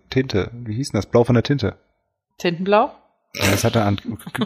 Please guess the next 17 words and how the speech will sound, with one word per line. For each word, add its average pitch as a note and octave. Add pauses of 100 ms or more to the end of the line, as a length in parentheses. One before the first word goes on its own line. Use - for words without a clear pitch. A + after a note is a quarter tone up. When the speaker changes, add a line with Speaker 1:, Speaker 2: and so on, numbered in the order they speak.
Speaker 1:
kein B2
Königsblau? F3+
Nee, A#2+
irgendwie, D#3
wie D#3
hieß A#3
denn F3+
das -
Blau, B2
was C#3+
man E3
früher F#3
in E3+
die D#3
Füller F#3
gefüllt G#2
hat? F#2+